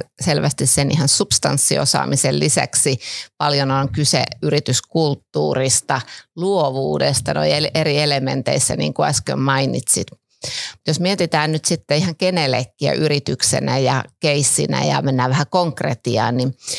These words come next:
minkälaisin keinoin, ää,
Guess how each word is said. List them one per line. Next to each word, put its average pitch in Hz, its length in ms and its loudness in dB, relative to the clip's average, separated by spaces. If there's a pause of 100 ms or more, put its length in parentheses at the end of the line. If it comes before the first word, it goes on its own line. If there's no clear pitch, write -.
(320)
minkälaisin 151 760 0
keinoin, 135 640 0 (220)
ää, - 280 0